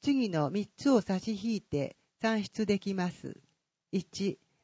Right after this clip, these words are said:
令和六年中に支払った医療費。二、保険金などで補填される金額。三、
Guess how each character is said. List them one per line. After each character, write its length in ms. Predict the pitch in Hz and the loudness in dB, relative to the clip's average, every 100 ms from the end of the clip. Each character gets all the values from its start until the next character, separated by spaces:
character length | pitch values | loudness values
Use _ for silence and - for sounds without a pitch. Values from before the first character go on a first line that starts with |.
| _ - | _ 0
令 260 | 233 254 | 4 4
和 140 | 208 175 | 4 4
六 300 | 180 - 254 | 2 2 2
年 240 | 254 247 | 4 2
中 200 | - 247 | 2 2
に 140 | 240 214 | 2 0
支 140 | 226 | 0
払 320 | 233 226 226 | 0 2 2
っ 80 | 220 _ | 0 _
た 160 | 156 - | -2 0
医 140 | 165 | 0
療 240 | 175 190 | 2 2
費。 280 | 156 - - _ _ _ _ _ _ | 2 -2 -12 _ _ _ _ _ _
二、 380 | 190 220 220 180 _ _ _ | -4 0 0 0 _ _ _
保 120 | 233 | 2
険 340 | 226 285 269 | 4 4 4
金 240 | - 262 247 | 2 0 2
な 120 | 247 | 4
ど 140 | 214 | 4
で 180 | 151 139 | 4 2
補 180 | 147 - | -2 -2
填 320 | 208 254 254 | 2 4 4
さ 140 | 233 240 | 2 2
れ 120 | 233 | 4
る 140 | 220 | 2
金 300 | 214 220 196 | 0 -2 -4
額。 420 | 160 139 - - - _ _ _ _ _ | -4 -6 -8 -14 -14 _ _ _ _ _
三、 420 | 202 202 202 | 0 0 0